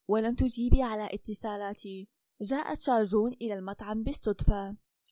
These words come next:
ماذا تريدينني أن أفعل؟ هي من طلبت مني الانضمام إلى العشاء معها." ترد عليه أنوخي: "دعوتني لتهينني، وأني لا أناسب شوريا،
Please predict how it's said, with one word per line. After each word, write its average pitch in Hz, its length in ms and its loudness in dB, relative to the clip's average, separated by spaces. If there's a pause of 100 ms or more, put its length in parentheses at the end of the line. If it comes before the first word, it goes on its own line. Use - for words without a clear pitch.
(120)
ماذا 226 280 -2
تريدينني 247 760 -4
أن 190 80 -8
أفعل؟ 202 580 -8 (400)
هي 285 240 0
من 262 160 2
طلبت 208 440 0
مني 214 260 -2
الانضمام 226 680 -2
إلى 247 180 -4
العشاء 214 600 -4
معها." 202 640 -6 (1400)
ترد 294 340 -2
عليه 247 420 0
أنوخي: 202 680 -8 (380)
"دعوتني 254 840 0
لتهينني، 202 840 -6 (360)
وأني 277 480 -2
لا 226 220 0
أناسب 226 520 -2
شوريا، 190 680 -6